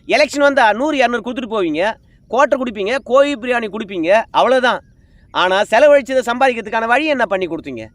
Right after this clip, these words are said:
அப்படின்ற அதிருப்தி இருப்பதனால, தி மு க காரனே வந்து தி மு கக்கு எதிராக களமிறங்கி இருப்பதனால, இந்த தேர்தல்ல தி மு க தரைமட்டமா தோல்வி அடையும் அப்படின்ற கருத்து கணிப்பு வந்திருக்கிறது.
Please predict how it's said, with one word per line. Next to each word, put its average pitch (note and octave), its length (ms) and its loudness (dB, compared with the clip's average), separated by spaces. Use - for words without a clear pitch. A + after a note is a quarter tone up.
அப்படின்ற F3 300 -2
அதிருப்தி G#3+ 380 0
இருப்பதனால, E3+ 760 -2
தி B3+ 180 -6
மு C#4+ 200 2
க B3+ 220 0
காரனே B3+ 420 0
வந்து E3+ 260 -6
தி C4 160 -4
மு C#4+ 180 0
கக்கு C4 180 0
எதிராக A#3+ 380 0
களமிறங்கி A3+ 440 0
இருப்பதனால, E3 460 -4
இந்த E3+ 380 -2
தேர்தல்ல G#3+ 520 2
தி A#3 260 -4
மு A#3 200 -4
க E3+ 240 2
தரைமட்டமா C4 840 2
தோல்வி B3 320 2
அடையும் G#3 280 0
அப்படின்ற E3 320 -2
கருத்து G#3 300 -4
கணிப்பு E3 360 -6
வந்திருக்கிறது. E3 640 -4